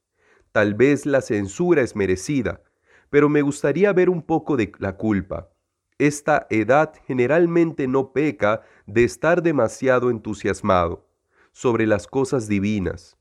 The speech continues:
Hemos errado tanto tiempo en el otro lado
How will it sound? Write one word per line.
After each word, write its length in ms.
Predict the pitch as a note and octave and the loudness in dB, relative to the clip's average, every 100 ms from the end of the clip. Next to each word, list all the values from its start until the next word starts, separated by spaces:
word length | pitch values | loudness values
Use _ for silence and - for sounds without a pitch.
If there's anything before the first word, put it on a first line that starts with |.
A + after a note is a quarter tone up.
| _ _ _ _ C3+ | _ _ _ _ 2
Hemos 360 | C#3+ D3+ B2+ | 2 0 -2
errado 540 | A#2+ A#2+ C3 C#3+ C#3+ C#3 | -4 0 2 2 2 -2
tanto 480 | - C#3 D#3+ E3 D#3 | -2 -2 -2 -4 -4
tiempo 640 | D#3+ D#3 A#2+ G#2 G2+ G2+ | -2 -2 -2 -4 -4 -4
en 200 | G#2+ G#2+ | -6 -4
el 160 | G#2 A2+ | -2 0
otro 260 | D3 D3+ C#3 | 0 0 0
lado 540 | B2 C3+ G#2+ G2+ | 2 4 2 0